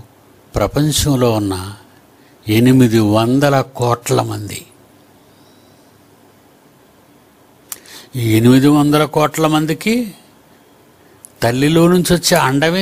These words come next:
దిక్కయింది. దేవుని సంకల్పం, అది దేవుని ఏర్పాటు. మనం తెచ్చుకున్నది కాదు, నాన్నిచ్చింది కాదు, అమ్మిచ్చింది కాదు,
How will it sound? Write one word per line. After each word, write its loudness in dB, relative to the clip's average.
దిక్కయింది. -4
దేవుని 2
సంకల్పం, -4
అది 0
దేవుని 2
ఏర్పాటు. -4
మనం 0
తెచ్చుకున్నది 0
కాదు, -2
నాన్నిచ్చింది 0
కాదు, 0
అమ్మిచ్చింది -2
కాదు, -8